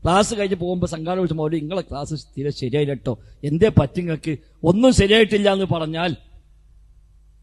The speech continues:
എന്റെ മനസ്സിൽ തോന്നാ, "ഞാൻ അടുത്തൊരു ഡേറ്റ് ചോദിക്കട്ടെ, അപ്പൊ കൊടുക്ക-, കാണിച്ചു കൊടുക്ക ബാക്കി അപ്പോ" എന്ന് തോന്നുകയാണെങ്കിൽ ഇഖ്ലാസ് ഇല്ലാന്ന്.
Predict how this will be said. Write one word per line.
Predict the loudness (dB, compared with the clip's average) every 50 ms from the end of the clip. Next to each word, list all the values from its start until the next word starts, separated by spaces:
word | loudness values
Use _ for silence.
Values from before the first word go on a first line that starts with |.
| _ _ _ _ _ -20 -20 -20 -16 _ -4
എന്റെ | -2 2 4 6 6
മനസ്സിൽ | 6 6 4 4 2 2 2
തോന്നാ, | 2 2 2 2
"ഞാൻ | 2 0 -2
അടുത്തൊരു | -2 -4 -4 -4 0 0 2 2
ഡേറ്റ് | 2 0 -2 0 2
ചോദിക്കട്ടെ, | 2 2 2 2 -2 -2 2
അപ്പൊ | 4 4 4
കൊടുക്ക-, | 4 2 -10 -12 -14 -20 -12 -8
കാണിച്ചു | -8 -6 -4 -4 -6
കൊടുക്ക | -6 -8 -10
ബാക്കി | -8 -10 -10 -8 -8 -10
അപ്പോ" | -6 -4 -2 -2 -2 -4 -8 -14 -20 -20 _ -2
എന്ന് | 0 0 0 0 2 2
തോന്നുകയാണെങ്കിൽ | 4 4 4 4 4 4 2 2 2 0 -2 -2 -4 -6 -6 -10
ഇഖ്ലാസ് | -10 -6 -4 -2 -2 0 0 0
ഇല്ലാന്ന്. | 2 4 4 4 2